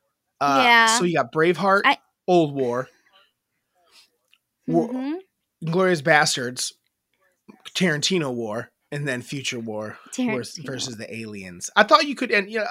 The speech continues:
Speaker 1: you know, I thought you could end up going either Bride Wars or Star Wars. Any sort of war would have worked for me, but
Speaker 2: Mm.
Speaker 1: I, I like what you went with 'cause they're actual war movies. Um,
Speaker 2: Um, I think I did a really good job, and I thought I wasn't going to.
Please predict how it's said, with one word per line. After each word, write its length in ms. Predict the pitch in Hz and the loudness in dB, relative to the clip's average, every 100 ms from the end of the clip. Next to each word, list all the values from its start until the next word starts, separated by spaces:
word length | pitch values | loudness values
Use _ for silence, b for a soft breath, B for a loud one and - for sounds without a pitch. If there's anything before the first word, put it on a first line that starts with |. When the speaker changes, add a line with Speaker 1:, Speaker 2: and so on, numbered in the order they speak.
| 214 | -6
Speaker 1:
you 100 | 233 | -2
know, 60 | |
I 40 | 214 | 0
thought 140 | 233 | -2
you 80 | 208 | -2
could 100 | 202 | 0
end 160 | 185 175 | 0 0
up 60 | |
going 240 | 165 160 156 | 0 0 0
either 160 | 139 | -6
Bride 340 | 131 180 185 180 | 2 6 6 6
Wars 460 | 180 175 170 170 | 2 4 4 2
or 80 | 131 | -2
Star 400 | - - 175 170 | -4 2 4 4
Wars. 540 | 165 165 160 160 - - b b b b b | 4 2 2 0 -4 -8 b b b b b
Any 120 | 180 175 | 0 0
sort 240 | 165 143 | 2 0
of 80 | 135 | 0
war 200 | 135 127 | 0 0
would 120 | 127 | -2
have 60 | 123 | -2
worked 200 | 123 123 | -4 -6
for 140 | 233 | -8
me, 280 | - 127 117 | -8 -6 -8
but 100 | - | -6
Speaker 2:
Mm. 40 | 120 117 - - | -6 -6 -8 -8
Speaker 1:
I, 120 | 131 | -6
I 20 | 139 | -4
like 280 | 135 131 - | -4 -6 -8
what 120 | 90 | -12
you 140 | 98 | -14
went 200 | 117 107 | -12 -12
with 160 | 85 _ | -16 _
'cause 180 | 139 107 | -20 -16
they're 120 | 92 | -14
actual 440 | 98 - 101 - _ _ _ _ _ _ _ _ _ - | -12 -12 -14 -18 _ _ _ _ _ _ _ _ _ -12
war 380 | 113 107 101 | -8 -6 -8
movies. 720 | 104 110 101 104 - - - - _ _ _ _ _ | -12 -12 -14 -18 -16 -12 -14 -16 _ _ _ _ _
Um, 540 | 95 80 52 67 - _ _ _ _ - - _ | -12 -10 -12 -16 -20 _ _ _ _ -20 -20 _
Speaker 2:
Um, 340 | 269 285 277 254 | 0 2 0 0
I 120 | 320 | -2
think 140 | 359 370 | -2 -8
I 60 | |
did 160 | 349 339 | -6 -6
a 80 | 320 | -6
really 200 | 302 294 | -6 -6
good 140 | 277 | -8
job, 300 | 285 269 254 | 0 2 2
and 140 | - 240 | 0 0
I 300 | 233 240 240 | 0 -2 -6
thought 240 | - 240 | -6 -4
I 80 | 233 | -4
wasn't 400 | 226 226 226 220 | -6 -8 -10 -12
going 220 | 214 220 | -10 -10
to. 320 | 220 208 - | -10 -12 -12